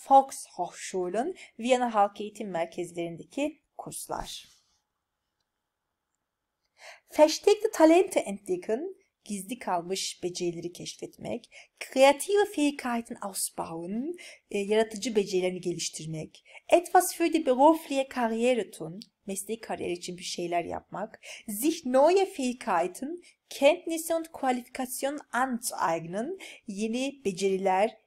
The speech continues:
bilgiler ve nitelikler edinmek, die Verantwortung übernehmen, sorumluluk üstlenmek, die Freude an etwas haben, bir şeyden zevk almak,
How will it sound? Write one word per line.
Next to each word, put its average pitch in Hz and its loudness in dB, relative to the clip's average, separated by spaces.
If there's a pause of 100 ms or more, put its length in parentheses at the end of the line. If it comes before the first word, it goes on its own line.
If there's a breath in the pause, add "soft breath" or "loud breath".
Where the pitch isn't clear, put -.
(140)
bilgiler 202 2
ve 226 0
nitelikler 190 0 (120)
edinmek, 170 -10 (280 soft breath)
die 277 -4 (120)
Verantwortung 285 2 (100)
übernehmen, 185 -4
sorumluluk 208 0
üstlenmek, 160 -6 (280 loud breath)
die 277 -4
Freude 294 8 (100)
an 254 6
etwas - -2
haben, 202 -4 (300 loud breath)
bir 196 -8
şeyden 240 -4
zevk 208 -4
almak, 175 -4